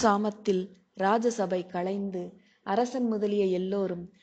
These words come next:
அவரவர்களுடைய கிருகங்களுக்கு போய்விட்டார்கள். வாய் கொழுப்புச் சீலையால் வடைந்தது போல்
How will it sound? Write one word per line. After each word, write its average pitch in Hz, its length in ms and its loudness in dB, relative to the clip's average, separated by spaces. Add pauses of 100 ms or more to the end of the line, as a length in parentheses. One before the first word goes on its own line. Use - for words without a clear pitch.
(160)
அவரவர்களுடைய 214 880 0
கிருகங்களுக்கு 214 720 -2
போய்விட்டார்கள். 175 920 -4 (540)
வாய் 226 520 2
கொழுப்புச் 233 440 2
சீலையால் 233 600 4
வடைந்தது 196 600 0
போல் 196 400 -2